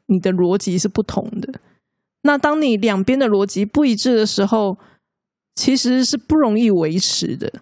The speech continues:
等于说你两边戴的面具不一样嘛，对不对？你的人格被切了两半嘛，一半是你家庭的人格，一半是你公司的人格。那在这种情况之下，你要维持你个人，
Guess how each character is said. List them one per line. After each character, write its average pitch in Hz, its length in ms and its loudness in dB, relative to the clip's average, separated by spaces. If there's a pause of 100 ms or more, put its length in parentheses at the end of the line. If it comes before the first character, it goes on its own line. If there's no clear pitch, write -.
(300)
等 214 180 2
于 254 120 2
说 302 160 0
你 254 180 0
两 190 220 0
边 226 180 2
戴 220 160 0
的 196 80 0
面 208 240 2
具 196 160 0
不 175 220 -2
一 160 80 -4
样 156 200 -4
嘛， - 200 -10 (800)
对 185 80 0
不 170 60 0
对？ 151 260 -2 (140)
你 202 140 2
的 220 120 4
人 240 180 2
格 247 160 2
被 254 160 0
切 247 280 0
了 220 60 2
两 165 220 -4
半 190 220 0
嘛， 139 120 -2 (220)
一 214 100 -2
半 254 220 0
是 285 80 -2
你 214 160 2
家 233 260 0
庭 226 220 -2
的 202 140 2
人 185 240 -2
格， 180 260 -2 (360)
一 196 80 0
半 226 220 2
是 226 140 0
你 202 140 0
公 196 240 0
司 202 180 0
的 190 100 0
人 175 160 -6 (120)
格。 - 180 -4 (540)
那 247 100 2
在 285 160 -2
这 285 120 -2
种 226 120 -2
情 208 200 -2
况 220 180 2
之 214 160 0
下， 214 180 2
你 180 120 -4
要 208 160 0
维 196 200 2
持 190 240 -2
你 185 220 0 (120)
个 214 220 2
人， 147 340 -4